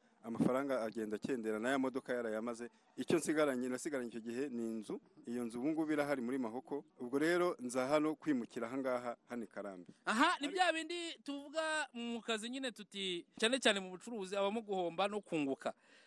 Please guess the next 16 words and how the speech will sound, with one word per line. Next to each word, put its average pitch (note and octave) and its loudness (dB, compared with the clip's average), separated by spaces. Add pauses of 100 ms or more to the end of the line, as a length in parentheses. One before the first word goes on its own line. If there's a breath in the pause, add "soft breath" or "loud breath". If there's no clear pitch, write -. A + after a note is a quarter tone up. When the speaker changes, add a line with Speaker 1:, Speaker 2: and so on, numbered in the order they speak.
(120)
Speaker 2:
Eh, G#3 6
byo G#3 4
ngewe A#3+ 4
nkunda A3+ 2
kwita G3 0
homba F#3+ 4
homboka. D3+ 0
Byaje D4+ 8
kugenda A3 -2
bite G3 -6
rero? C3 -8
Speaker 1:
Nageze G3+ 8
aha G3 8
ngaha G3+ 10
i F#3+ 6
Karambi, C#3+ 4